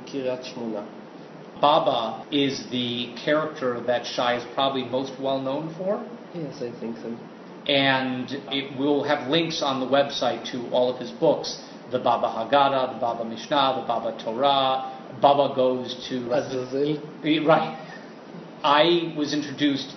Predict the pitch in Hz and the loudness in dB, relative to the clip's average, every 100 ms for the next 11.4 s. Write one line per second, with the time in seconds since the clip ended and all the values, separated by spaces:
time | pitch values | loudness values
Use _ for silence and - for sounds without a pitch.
0 | - 135 131 135 131 - 131 120 127 123 | -6 -2 2 4 4 2 -2 0 0 0
1 | - - - - - 147 135 131 127 - | -4 -10 -12 -10 -2 2 2 2 -2 -4
2 | - 131 - 139 139 135 123 113 123 117 | -4 0 4 6 6 4 2 0 2 2
3 | 120 117 117 123 123 135 - 135 117 - | 0 -2 -2 -2 2 2 2 0 0 0
4 | - 143 143 127 120 - - - 139 135 | 2 4 6 4 2 0 -8 0 2 2
5 | 131 143 160 156 147 139 139 135 - - | 4 4 4 2 0 0 -2 -4 -10 -4
6 | 147 139 131 131 131 - 127 110 139 127 | 2 2 2 0 -2 -2 -6 -4 -4 -4
7 | 123 - 143 143 139 - 131 127 123 - | -4 0 4 4 2 -2 -2 -4 -8 -14
8 | - - 139 139 147 139 131 - 135 135 | -16 -6 -4 2 0 0 -6 -4 0 2
9 | 131 139 127 120 117 - - - 131 123 | 2 -2 -4 -6 -10 -14 -10 -2 0 -2
10 | - - 170 175 151 143 127 120 - - | -6 -4 2 2 4 2 2 -2 -6 -12
11 | - - 139 127 | -10 -2 -2 -2